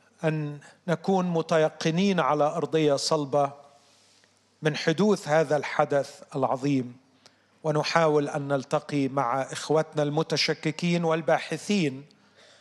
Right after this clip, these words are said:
على أرضية فكرية وعلمية من جهة صحة حدوث حدث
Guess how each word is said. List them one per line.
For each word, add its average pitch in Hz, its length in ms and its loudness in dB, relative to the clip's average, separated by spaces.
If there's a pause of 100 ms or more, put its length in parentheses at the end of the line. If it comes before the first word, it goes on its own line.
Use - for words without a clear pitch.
(160)
على 147 200 4
أرضية 143 540 2
فكرية 143 640 0
وعلمية 135 800 0 (800)
من 139 140 -8
جهة 135 340 0
صحة - 640 0 (380)
حدوث 139 640 0
حدث 131 600 -4